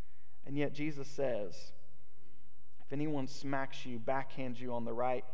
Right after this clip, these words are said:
cheek, do not advance further. Do not retaliate. You might even turn to them the other cheek also and give them an open opportunity to hit you again." The second example, a person could sue someone in,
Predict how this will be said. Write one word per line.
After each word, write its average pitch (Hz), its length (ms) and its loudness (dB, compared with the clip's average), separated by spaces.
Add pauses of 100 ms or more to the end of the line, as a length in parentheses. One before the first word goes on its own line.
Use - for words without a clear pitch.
cheek, - 480 -2 (1300)
do 165 160 2
not 156 280 4
advance 135 480 0
further. 117 480 0 (480)
Do 165 180 0
not 147 260 2
retaliate. 123 800 0 (480)
You 156 140 0
might 170 220 4
even 160 220 2
turn 170 300 2
to 175 120 0
them 160 200 2
the 151 140 2
other 151 200 4
cheek 151 300 0
also 135 440 2
and 123 120 0
give 135 220 0
them 135 360 0 (320)
an 127 200 -2
open 170 320 2
opportunity 147 720 0
to 123 100 -2
hit 127 340 -2
you 113 220 -2 (200)
again." 107 380 -2 (880)
The 156 80 -2
second 196 380 6
example, 165 460 2
a 135 40 4
person 175 480 2 (800)
could 165 160 2
sue 220 440 4
someone 160 640 4
in, 151 340 0